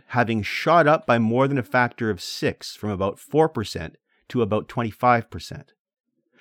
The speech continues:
According to this same report, weekly worship attendance, which peaked in nineteen fifty-eight at forty-nine percent, had declined by twenty twenty-one to twenty-nine percent.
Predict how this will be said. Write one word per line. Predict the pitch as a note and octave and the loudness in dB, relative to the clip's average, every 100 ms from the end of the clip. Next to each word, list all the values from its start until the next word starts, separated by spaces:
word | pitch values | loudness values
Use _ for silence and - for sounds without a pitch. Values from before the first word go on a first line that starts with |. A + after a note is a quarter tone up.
| - - - | -20 -14 -10
According | - D#3+ D3 | 4 4 4
to | C#3 | 2
this | A#2+ - | -2 -2
same | - C3 A2+ | 0 0 0
report, | F#2 - E3 F2+ - _ _ | -2 0 2 0 -4 _ _
weekly | A2+ C3 B2+ A2+ | -4 -4 -4 -4
worship | A2 A#2+ - F#2 | -2 -2 -4 -10
attendance, | - C#3 D3 D3 D#3 - | -2 0 2 0 -4 -10
which | F#2 - - | -12 -12 -8
peaked | B2 - | -8 -6
in | G#2+ G2+ | -6 -4
nineteen | A2 B2+ A#2 G2+ | -4 -4 -8 -8
fifty-eight | A2+ G#2+ - A2 G2+ | -8 -10 -4 -4 -4
at | - | -6
forty-nine | - A2 G#2 G2 F#2+ | -6 -4 -2 -4 -6
percent, | - F2 - D3+ E2+ - _ _ - | -10 -10 -6 -4 -6 -12 _ _ 0
had | C#3 | 2
declined | A#2+ - C#3 C#3 C3+ C#3 | 2 -2 2 4 4 2
by | A#2+ | 0
twenty | A2 - B2 | 0 -2 -2
twenty-one | G#2+ A2+ G#2 A#2+ G#3+ G2+ F#2 G#2 - | -2 -4 -4 0 0 0 -4 -12 -14
to | A#2+ | -8
twenty-nine | - E3 A2 E2+ D#2 | -2 -2 -2 -6 -10
percent. | - - F2+ - | -14 -14 -14 -16